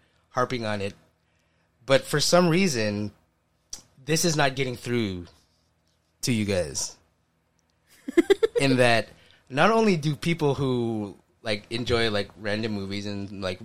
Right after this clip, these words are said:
Speaker 1: blockbuster movies and stuff
Speaker 2: Mm-hmm.
Speaker 1: really highly recommend this movie, but this thing is winning all types of awards and getting high reviews from everything else. Um, so we're kinda going with the hype versus the hope thing here.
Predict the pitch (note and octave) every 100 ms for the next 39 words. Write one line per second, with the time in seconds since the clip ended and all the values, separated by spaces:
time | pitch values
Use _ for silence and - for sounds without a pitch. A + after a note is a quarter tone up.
0 | G#2 G#2 F#2+ A2+ G#2 A2+ G2+ F#2+ G2 G#2
1 | G2+ C#4 C4 A3 A#3 C3 B2 G#2 G#2 A2
2 | A2 G2+ - F#2+ G#2 G2 F2+ G2 E2+ F#2
3 | - - - - - C3 C#3 A#2 C3+ D3+
4 | C#3 A#2+ B2 C3 A#2+ A2 G#2+ A#2 G#2+ F#2+
5 | - A2 A2 G2+ G2 F#2+ F#2+ G2 F#2+ F#2
6 | E2 G2+ G2+ F#2+ F2+ F2+ - F#2 F2+ D#2+
7 | D#2 D#2 - - - _ _ _ _ _
8 | _ - A2 G2+ G2 - _ _ _ -
9 | - - - D3 C#3 B2+ C3+ - C4+ A#3+
10 | D#3 D3+ C3+ C3+ B2+ A#2+ G#2 C#3+ D#3 C3
11 | C3+ C#3 B2+ B2 G#3+ - G#2 F#2 G2+ -
12 | -